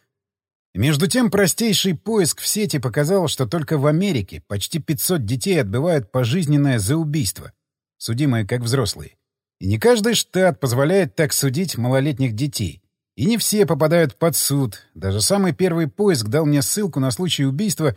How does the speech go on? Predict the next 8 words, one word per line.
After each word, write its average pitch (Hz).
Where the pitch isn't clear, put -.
нескольких 165
бомжей 156
в 113
Нью-Джерси, 120
группой 123
детей 135
и -
подростков. 127